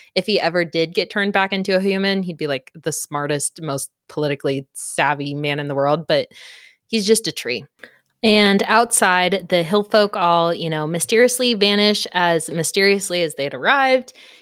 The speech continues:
And the residents of the capital city start to wake up as if from a heavy sleep. And there's, like, one, uh, one that they co-, comment on and, like, talk about, and it's this guard, and he's, like,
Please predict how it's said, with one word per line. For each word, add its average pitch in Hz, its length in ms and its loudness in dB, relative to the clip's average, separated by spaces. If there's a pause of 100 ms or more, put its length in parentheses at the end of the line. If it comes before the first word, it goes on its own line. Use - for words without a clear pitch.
(140)
And 175 380 0
the 160 80 -6
residents 226 520 2
of 196 80 -6
the 190 80 -4
capital 170 380 -4
city 226 480 2
start 180 320 -6
to - 80 -12
wake 135 340 -6
up 240 280 2
as 170 140 -4
if 170 120 -2
from 165 200 -10
a 156 40 -8
heavy 202 320 -2
sleep. 165 420 -4 (140)
And 175 380 -2
there's, 196 200 2
like, 226 180 -4
one, 156 500 -6 (100)
uh, 160 440 0 (200)
one 160 300 -4
that 151 120 -8
they 160 80 -4
co-, - 200 -14 (340)
comment 156 400 -2
on 165 180 -2
and, 156 80 -6
like, 151 160 -8
talk 143 220 -4
about, 170 340 0
and 165 120 -8
it's 165 160 -8
this 170 180 -4
guard, 151 440 0 (340)
and 175 120 -6
he's, 185 160 -4
like, 170 220 -4